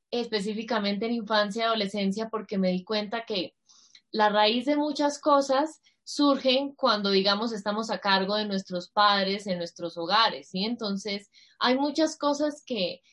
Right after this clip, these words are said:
simplemente suceden en casa que si los papás, digamos, supieran o tuvieran el conocimiento de una forma mucho más cercana, mucho más sencilla, podrían conocer a sus hijos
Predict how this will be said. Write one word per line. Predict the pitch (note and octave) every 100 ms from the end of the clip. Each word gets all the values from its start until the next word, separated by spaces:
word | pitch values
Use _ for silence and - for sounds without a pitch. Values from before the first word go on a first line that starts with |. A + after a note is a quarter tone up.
| _
simplemente | - B3 C4+ C4+ C4+ C4 C#4 - _
suceden | - - A3 - B3+ B3+ B3+ C#4
en | C4
casa | C4 B3+ A#3+ C4 C#4+ D#4+ - _ _ _
que | - A3+
si | A3+ A#3 A3
los | G#3 G3+
papás, | G#3+ G3 A3+ A#3
digamos, | C#4 C#4+ D4 D#4 -
supieran | A#3+ G3+ B3+ C4 C#4 C4+
o | F#3+
tuvieran | G#3+ A3+ B3+
el | C4
conocimiento | B3+ A3 G3 G#3 G#3 G#3+ A3
de | B3+
una | A#3+ A#3+
forma | B3 B3
mucho | B3 B3+ C4
más | A#3+ A#3+
cercana, | B3+ B3+ B3+ B3 A#3+
mucho | A#3 A3+ B3
más | A#3
sencilla, | B3 B3 A3 C4+ C4 A#3+ A#3 A#3+ - _ _ _ _ _ _ _ _ _ _ _ -
podrían | A#3+ B3 C4+ D4 D#4+ D#4 _ - F#3+ _ -
conocer | A#3+ A#3 G#3 B3
a | C4
sus | C4 C#4+
hijos | D4+ C#4 C4 C4 C#4